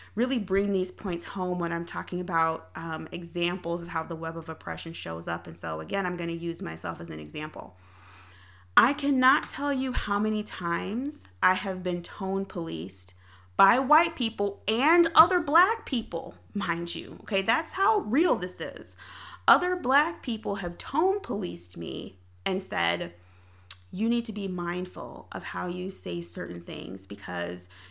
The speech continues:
you don't want to get on so-and-so's wrong side." And I'm thinking to myself, "Did I use inappropriate language in this work setting?" No. "Did I call anybody out of their name in this setting?"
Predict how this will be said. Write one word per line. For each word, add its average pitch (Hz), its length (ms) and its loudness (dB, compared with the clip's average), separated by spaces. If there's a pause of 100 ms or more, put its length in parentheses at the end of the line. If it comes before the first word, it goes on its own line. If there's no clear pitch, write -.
you 202 160 -2
don't 208 240 -2
want 180 160 -2
to 180 80 -8
get 180 160 -2
on 165 160 -4
so-and-so's 165 760 -6
wrong 156 380 -4
side." - 460 -12 (680)
And 254 140 0
I'm 294 140 6
thinking 311 320 -2
to 285 120 -4
myself, 254 720 -2 (680)
"Did 214 140 -2
I 214 120 2
use 294 840 -2
inappropriate 175 600 -6
language - 600 -12 (100)
in 170 140 -2
this 170 200 -2
work 160 220 -8
setting?" - 480 -10 (400)
No. 170 540 -8 (840)
"Did 196 120 2
I 190 500 4
call 226 240 -2
anybody 247 400 -2
out 190 160 0
of 185 100 -4
their 180 140 -4
name 190 280 -2
in 156 120 -4
this - 160 -10
setting?" - 500 -12